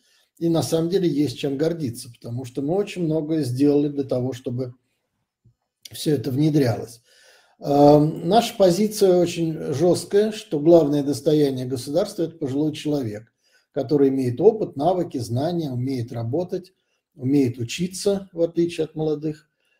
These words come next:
Вот. И поэтому зрелость общества и государства сегодня определяется пожилыми, отношениями к пожилым.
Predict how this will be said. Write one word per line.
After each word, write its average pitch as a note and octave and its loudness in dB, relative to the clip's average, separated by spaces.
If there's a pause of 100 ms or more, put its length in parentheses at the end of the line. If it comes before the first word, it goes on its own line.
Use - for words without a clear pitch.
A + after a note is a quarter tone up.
(200)
Вот. C#3+ 2
И D#3 -2
поэтому G#3 2
зрелость D#3 6
общества G#3+ 2
и D3 0
государства D3+ -2
сегодня D3+ -4
определяется C#3+ -6 (320)
пожилыми, C#3 2
отношениями C3+ -6 (280)
к - -20
пожилым. B2 0